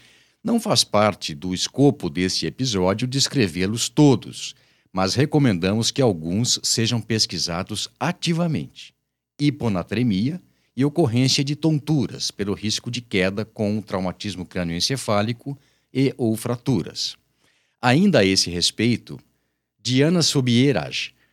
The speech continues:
e colaboradores mostraram que os duais,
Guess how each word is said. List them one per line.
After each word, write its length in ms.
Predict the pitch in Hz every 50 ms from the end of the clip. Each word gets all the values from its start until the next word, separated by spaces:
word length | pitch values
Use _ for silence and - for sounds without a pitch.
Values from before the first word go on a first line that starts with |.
| _ _
e 60 | - 92
colaboradores 960 | - - 123 113 101 98 104 90 82 76 85 107 120 117 80 69 - - -
mostraram 640 | - 113 123 120 - - - 107 104 104 110 120 123
que 140 | 120 - 131
os 180 | 135 139 139 135
duais, 680 | 139 175 180 107 82 82 82 90 95 - - - -